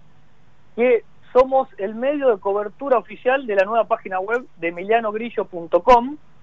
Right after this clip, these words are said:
a donde van a poder encontrar toda la información acerca del mejor argentino del momento. Eh, el equipo de, de Grillo nos eligió para brindarles todas las noticias de la actualidad de, de Emiliano, así que quería tirar ese, esa linda noticia antes de, de despedirme.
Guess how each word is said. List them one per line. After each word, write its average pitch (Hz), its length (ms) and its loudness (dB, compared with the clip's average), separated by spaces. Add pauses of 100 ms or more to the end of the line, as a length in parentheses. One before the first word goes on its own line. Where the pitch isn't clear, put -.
(220)
a 143 200 4
donde 165 220 2
van 208 160 8
a 196 60 4
poder 190 220 0
encontrar 180 360 0
toda 220 180 0
la 202 80 -2
información 170 420 -6
acerca 185 460 -2
del 160 140 -6
mejor 214 260 0
argentino 185 380 -2
del 185 80 -4
momento. 220 520 -2 (400)
Eh, 139 500 -6
el 147 140 -2
equipo 185 480 0
de, 160 340 2
de 160 120 -4
Grillo 196 280 -6
nos 165 180 -6
eligió 156 360 -2
para 165 240 2
brindarles 170 560 0
todas 196 160 0
las 170 120 0
noticias 170 360 -10
de 151 80 -8
la 151 60 -2
actualidad 151 520 -2
de, 151 280 -4 (320)
de 131 100 -8
Emiliano, 175 400 2
así 170 220 -6
que 143 580 -4
quería 151 580 4 (400)
tirar 165 300 4
ese, 160 540 -4
esa 156 180 -4
linda 170 260 -6
noticia 160 380 -8
antes 143 240 -6
de, 127 400 -10
de 135 100 -6
despedirme. 131 540 -6